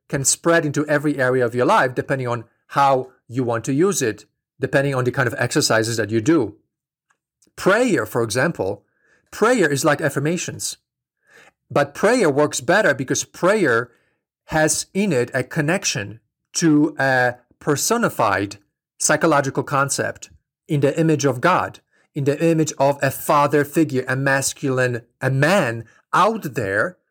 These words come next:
You can imagine your God as a man sitting on some kind of throne, looking down at you and passing down to you protection, caring, empowerment, giving you faith in your optimistic future.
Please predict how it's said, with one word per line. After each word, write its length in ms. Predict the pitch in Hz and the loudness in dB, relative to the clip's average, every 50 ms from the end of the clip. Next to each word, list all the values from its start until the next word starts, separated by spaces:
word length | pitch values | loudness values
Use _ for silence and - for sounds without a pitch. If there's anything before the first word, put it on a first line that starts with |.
| _ _ _ - | _ _ _ -6
You 120 | 156 147 | -4 0
can 140 | 165 170 180 | 0 0 0
imagine 580 | 185 175 156 165 175 190 214 185 196 196 160 | 0 0 2 2 2 2 0 0 -2 -2 -2
your 260 | 139 143 151 156 156 127 | 0 2 2 0 0 0
God 340 | 135 117 107 101 107 - - - | 0 2 2 2 0 -2 -4 -4
as 160 | 143 143 170 | -2 0 0
a 80 | 170 | 0
man 420 | 165 175 214 220 170 147 151 - - | 2 2 2 2 2 2 0 -2 -4
sitting 480 | - - - 202 208 214 185 165 160 | -2 0 2 2 2 2 2 0 -2
on 100 | 160 151 147 | -2 -2 0
some 140 | - 180 151 | -2 -2 0
kind 140 | 180 165 | 0 0
of 120 | 160 147 - | -2 -2 -4
throne, 720 | - - - 196 214 202 156 123 120 139 175 220 226 - _ _ _ _ _ _ _ _ - | -10 -4 0 2 2 4 2 2 0 -2 -4 -6 -6 -10 _ _ _ _ _ _ _ _ -8
looking 360 | 143 147 190 190 - 196 156 | 0 0 0 0 0 -4 0
down 400 | - 151 151 165 185 196 190 180 | 0 2 2 4 2 2 0 2
at 200 | 143 139 135 - | 0 0 -2 -2
you 300 | 131 127 127 123 131 170 | -6 -4 -2 -2 -2 -2
and 160 | 165 147 131 | -2 -4 -4
passing 400 | - - 160 160 156 - 165 151 | 0 2 2 2 2 0 -2 0
down 220 | 135 147 156 180 180 | 2 2 2 2 0
to 100 | - 165 | 0 0
you 100 | 143 135 | -2 -2
protection, 720 | - - 165 - - 170 175 - - - 135 98 87 95 - _ _ _ _ _ _ - | 0 -2 -2 0 0 -2 0 -2 -2 -4 -4 -6 -6 -12 -20 _ _ _ _ _ _ -12
caring, 560 | - - 175 175 180 175 151 123 101 95 92 _ _ _ _ - | -4 0 2 2 4 2 0 -2 -4 -6 -10 _ _ _ _ -2
empowerment, 840 | 147 147 143 - - 175 175 180 170 139 123 117 101 90 101 98 - _ _ _ _ _ _ _ _ _ - 123 110 | -2 -2 0 0 2 2 4 4 4 2 0 -2 -4 -6 -6 -14 -16 _ _ _ _ _ _ _ _ _ -16 -8 -2
giving 340 | 156 170 156 175 175 160 | -2 0 0 2 0 0
you 280 | 151 151 165 165 160 160 | 2 2 4 4 2 2
faith 640 | 156 - - - 170 175 180 151 120 113 - - _ _ _ - | 0 -6 -4 0 0 2 2 0 -2 -4 -10 -12 _ _ _ -8
in 180 | 156 151 151 | -4 -2 0
your 520 | 147 147 147 139 139 139 135 131 - _ _ _ - | 2 2 4 4 4 4 4 2 -2 _ _ _ -8
optimistic 640 | - 139 - - - 151 143 151 147 - - 156 - | -6 -6 -6 -4 -4 -2 -2 -2 -4 -4 -6 -6 -6
future. 540 | - - 175 208 - - - - - - | -6 -8 -8 -8 -8 -6 -6 -6 -8 -8